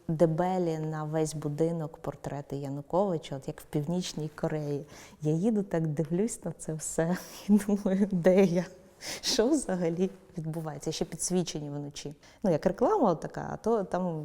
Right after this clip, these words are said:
мабуть, хтось, хто тоді там був, Кернес, чи хто хотів догодити новому президенту і повісив оці величезні штуки. Я їду реально як, як якийсь, якомусь фільмі про,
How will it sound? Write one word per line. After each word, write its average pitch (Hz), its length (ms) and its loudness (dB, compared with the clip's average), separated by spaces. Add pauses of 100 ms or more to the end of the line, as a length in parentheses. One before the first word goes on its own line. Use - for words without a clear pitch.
(140)
мабуть, 165 340 -6
хтось, - 400 -6
хто - 240 -12
тоді 151 220 -8
там 143 160 -10
був, 139 220 -10
Кернес, 233 520 -6
чи - 160 -10
хто 160 440 -6
хотів 160 560 -4
догодити 151 640 -2 (680)
новому 151 380 -4
президенту 190 680 -6
і 160 40 -2
повісив 175 480 -6
оці 160 200 -8
величезні 160 560 -4
штуки. - 340 -4
Я 180 140 2
їду 262 280 2
реально 190 380 0
як, 180 340 -4 (520)
як 190 260 -6
якийсь, - 440 -8
якомусь 202 480 2
фільмі 190 560 0 (180)
про, 170 440 -4